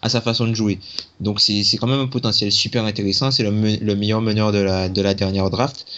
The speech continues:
Mais, euh, après, je pense que Rubio est quand même déjà plus solide. Il donne des assurances déjà, déjà no-, sur, euh, la gestion du ballon.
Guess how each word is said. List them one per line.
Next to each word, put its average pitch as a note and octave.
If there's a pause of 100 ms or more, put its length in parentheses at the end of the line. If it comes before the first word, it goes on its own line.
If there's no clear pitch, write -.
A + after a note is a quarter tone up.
(360)
Mais, A#2+
euh, A#2
après, A2+
je C3+
pense C#3
que -
Rubio A#2+
est B2+
quand B2
même B2
déjà A2+
plus B2+
solide. C3+
Il A2
donne A#2
des A#2
assurances A#2
déjà, G#2+
déjà G#2
no-, G#2 (400)
sur, G#2+
euh, G2 (160)
la A2+
gestion A#2
du A2+
ballon. A2+